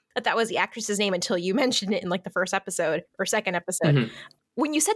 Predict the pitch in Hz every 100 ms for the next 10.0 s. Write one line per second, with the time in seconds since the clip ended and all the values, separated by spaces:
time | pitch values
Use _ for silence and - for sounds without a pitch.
0 | 330 302 427 370 226 240 247 226 247 -
1 | - 415 392 - 214 254 277 277 214 -
2 | 220 226 190 202 185 220 220 220 185 -
3 | 196 131 110 180 - _ - 226 220 247
4 | 539 508 480 440 392 415 392 381 359 285
5 | 269 285 247 214 165 165 208 - - -
6 | 165 175 143 - 190 240 - 131 151 -
7 | - 185 - 131 147 147 139 143 143 143
8 | 117 117 - 120 - 123 123 139 135 117
9 | - - 226 277 381 247 247 254 269 392